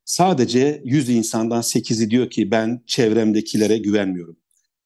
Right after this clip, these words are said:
Hatta geçen bir öğrencim bunu tartışırken şey dedi, "Hocam," dedi, "Türkiye'de bir söz vardır ya," dedi, "babana bile güvenme."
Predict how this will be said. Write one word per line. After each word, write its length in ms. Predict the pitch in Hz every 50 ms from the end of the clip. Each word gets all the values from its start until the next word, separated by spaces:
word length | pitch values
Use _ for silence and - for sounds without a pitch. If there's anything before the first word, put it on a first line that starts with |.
| _
Hatta 200 | - 131 127 143
geçen 360 | 123 123 123 123 143 123 127
bir 80 | 123 131
öğrencim 380 | 131 120 120 117 117 107 123 123
bunu 140 | 127 123
tartışırken 540 | - - 117 117 - - - 151 131 135 117
şey 220 | 117 - - 127 117
dedi, 140 | 110 107
"Hocam," 340 | 107 98 117 110 123 123 127
dedi, 180 | 120 107 104 98
"Türkiye'de 380 | - 117 107 - 110 107 113
bir 60 | 110 107
söz 260 | - 117 104 98 104
vardır 240 | 110 101 101 107 117
ya," 160 | 123 107 90
dedi, 160 | 92 92 92
"babana 340 | 101 107 120 117 117 113 113
bile 140 | 113 104 104
güvenme." 440 | 92 104 101 101 98 95 95 92